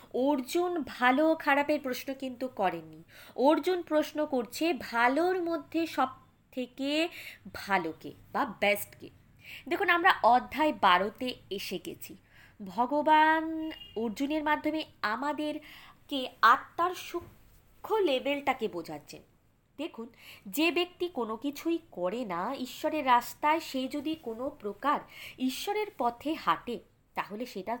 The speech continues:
ভালো না খারাপ? আধ্যাত্মিক দৃষ্টিতে সমাজের বেশিরভাগ মানুষই হলো, আহ, আর কলিযুগের এই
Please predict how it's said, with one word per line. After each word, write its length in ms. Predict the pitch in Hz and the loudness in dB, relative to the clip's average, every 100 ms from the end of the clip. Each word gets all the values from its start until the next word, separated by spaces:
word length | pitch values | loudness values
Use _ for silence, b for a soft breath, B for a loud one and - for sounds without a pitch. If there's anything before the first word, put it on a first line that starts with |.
| - b b b 185 | -10 b b b -16
ভালো 320 | - 233 320 | -2 0 0
না 120 | 370 | -2
খারাপ? 320 | - 185 151 - _ b b b | -4 -4 -6 -12 _ b b b
আধ্যাত্মিক 600 | 160 165 - 226 269 226 | -10 -10 -10 -8 -8 -10
দৃষ্টিতে 680 | 247 262 - 277 294 302 330 320 B B | -10 -10 -8 -8 -4 -2 -2 -6 B B
সমাজের 580 | - 247 262 277 320 302 | -2 0 2 0 0 0
বেশিরভাগ 560 | 262 262 302 302 311 | -2 -2 0 2 2
মানুষই 540 | 226 196 214 277 - 339 | 0 -4 -2 -4 0 0
হলো, 360 | 359 359 392 403 b b - | 2 4 2 0 b b -12
আহ, 400 | 202 196 202 196 - - _ _ _ _ _ _ - _ _ - - - - - - - - b b b | -6 -2 -2 -4 -8 -20 _ _ _ _ _ _ -20 _ _ -8 -4 -2 -2 -4 -4 -6 -8 b b b
আর 260 | 277 349 285 - B B | 10 10 10 4 B B
কলিযুগের 720 | 330 349 381 370 392 349 403 - | 4 6 6 4 2 2 2 0
এই 320 | - 269 311 | 0 0 2